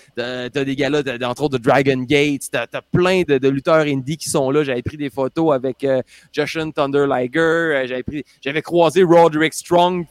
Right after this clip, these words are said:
face à face. Puis c'était genre, j'étais avec Judas. Puis c'était, il venait, il m'avait calcé une volée à Ring of Honor. Puis ça avait, c'est là que ça, ma carrière avait comme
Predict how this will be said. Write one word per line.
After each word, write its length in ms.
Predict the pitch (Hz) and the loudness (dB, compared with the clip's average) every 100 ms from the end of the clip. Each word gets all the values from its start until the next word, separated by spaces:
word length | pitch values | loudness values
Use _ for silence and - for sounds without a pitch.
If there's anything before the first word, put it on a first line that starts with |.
| - | -6
face 220 | 165 156 | -6 -4
à 100 | 143 | -6
face. 260 | 165 170 - | -4 -4 -6
Puis 80 | |
c'était 160 | - 139 | -8 -4
genre, 220 | 143 156 | -2 -2
j'étais 200 | 143 - | -4 -4
avec 220 | 135 156 | -2 -2
Judas. 460 | 139 147 143 165 196 - _ _ _ _ - | -4 -6 0 0 0 -4 _ _ _ _ -10
Puis 260 | 151 135 | -8 -8
c'était, 240 | 98 147 123 | -10 -10 -8
il 120 | 131 | -6
venait, 180 | 143 139 143 127 | -4 -4 -4 -2
il 60 | |
m'avait 320 | 139 123 127 120 - - | -2 0 -2 -6 -16 -2
calcé 460 | 185 147 135 165 | 2 4 2 -2
une 80 | 156 | -2
volée 200 | 131 131 | 0 2
à 20 | |
Ring 220 | 139 135 | 2 0
of 160 | 131 123 | -2 -2
Honor. 300 | 120 123 139 | -4 -4 -6
Puis 80 | - | -8
ça 80 | 110 | -6
avait, 240 | 117 113 | -4 -4
c'est 140 | - 131 | -4 0
là 100 | 156 | 0
que 60 | |
ça, 120 | 135 | 0
ma 280 | 120 123 120 | -2 -2 -2
carrière 420 | - 120 131 147 | 0 0 2 0
avait 160 | 127 113 | 0 -2
comme 280 | 131 127 | -2 -2